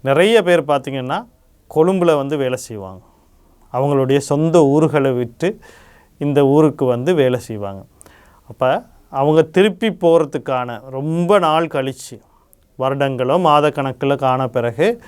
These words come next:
அவர்கள் அந்த வீட்டுக்கு போகக்கூடிய நாளாக இந்த நாள் இருக்கிறது. அப்போ பூர்வீகத்தில் மகிழ்ச்சிகள் பெறக்கூடிய நாளாக இருக்கிறது. அதே போல குழந்தை பாக்கியத்திற்காக ரொம்ப நாளாக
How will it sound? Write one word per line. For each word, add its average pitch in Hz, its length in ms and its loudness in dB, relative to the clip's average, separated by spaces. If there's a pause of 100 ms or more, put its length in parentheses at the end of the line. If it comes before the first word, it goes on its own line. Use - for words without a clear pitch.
(300)
அவர்கள் 143 340 2
அந்த 143 240 0
வீட்டுக்கு 175 540 0
போகக்கூடிய 147 880 0
நாளாக 127 540 -2
இந்த 127 240 -4
நாள் 113 260 -6
இருக்கிறது. 98 540 -10 (420)
அப்போ - 260 -8
பூர்வீகத்தில் 175 1120 2
மகிழ்ச்சிகள் 147 680 -2
பெறக்கூடிய 123 640 -4
நாளாக 104 480 -6
இருக்கிறது. 101 480 -10 (580)
அதே 156 280 4
போல 127 440 -4 (420)
குழந்தை 196 580 4
பாக்கியத்திற்காக 135 1200 0
ரொம்ப 160 440 0
நாளாக 131 760 -4